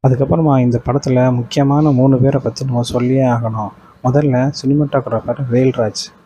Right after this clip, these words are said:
அவரோட ஒளிப்பதிவு இந்த படத்தோட வெற்றிக்கு மிகப்பெரிய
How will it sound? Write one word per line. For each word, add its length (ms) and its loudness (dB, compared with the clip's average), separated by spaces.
அவரோட 300 2
ஒளிப்பதிவு 640 2
இந்த 200 0
படத்தோட 500 0
வெற்றிக்கு 460 -4
மிகப்பெரிய 480 0